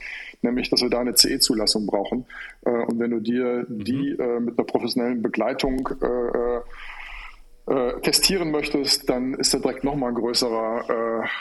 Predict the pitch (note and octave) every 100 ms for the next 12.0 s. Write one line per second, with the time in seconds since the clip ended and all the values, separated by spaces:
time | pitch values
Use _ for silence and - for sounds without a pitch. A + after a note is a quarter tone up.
0 | - - A#2 B2+ C3 A#2 A2+ A#2+ - -
1 | - A2+ A2+ A#2 A2+ A2+ A2 A2 G#2+ A#2
2 | G#2 C3+ - B2 A#2 A2+ A#2+ A2 B2 A#2
3 | B2 F#3+ F3 - - - - - C#3 D3
4 | D#3+ D3 - - - C#3+ - G3 G3 D#3+
5 | D#3 D3 D3 - C#3+ - C#3 C3 D3+ C#3
6 | D3 - - D3+ - F3+ - F#3 C#3 -
7 | - D#3 C#3+ C#3 B2+ B2 - C3+ B2+ D3
8 | - - B2 A#2+ A#2+ A#2+ - - - -
9 | - A2 A2 D3 - B2 - C3+ C3+ -
10 | - D#3+ A2+ F#3 - - - - - -
11 | - _ _ C#3 C3+ C3+ G#2 G2+ F#2+